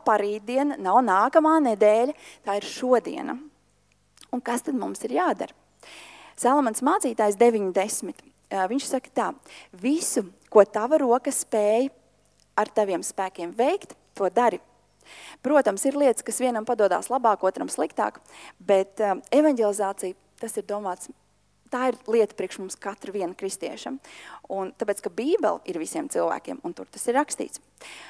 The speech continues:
Un pirmā lieta, ko Dievs vēlās, lai tu darītu, ir nepavadītu gadus meklējot, ko tad viņš īsti grib priekš tevis. Kāds ir viņa grandiozais plāns tavai dzīvei? Nu, es vienkārši, ā,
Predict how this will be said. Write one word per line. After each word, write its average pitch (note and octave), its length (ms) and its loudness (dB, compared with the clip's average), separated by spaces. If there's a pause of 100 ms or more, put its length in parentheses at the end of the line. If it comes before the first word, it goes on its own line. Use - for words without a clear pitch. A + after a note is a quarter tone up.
(200)
Un G3+ 100 -10
pirmā E4 380 -2
lieta, B3 240 0
ko G3+ 220 4
Dievs G#3 420 0 (1080)
vēlās, A#3+ 440 6
lai G#3+ 120 2
tu F#3 120 -4
darītu, B3+ 380 2
ir G#3+ 100 -2
nepavadītu G3+ 640 -2 (160)
gadus A3 560 -2
meklējot, F#3 720 -2 (100)
ko C4+ 360 2
tad G#3 240 -6
viņš F#3 280 -10
īsti G3+ 560 -10
grib F#3+ 280 -2 (120)
priekš - 380 -12
tevis. - 280 -8 (120)
Kāds C4 500 0
ir G3+ 100 -4
viņa G#3 200 -2 (340)
grandiozais G3+ 920 4
plāns G3 520 0
tavai E3+ 260 0
dzīvei? E3+ 440 -2 (520)
Nu, A#3 120 0
es C#4+ 140 2
vienkārši, B3 340 0
ā, A#3+ 100 -2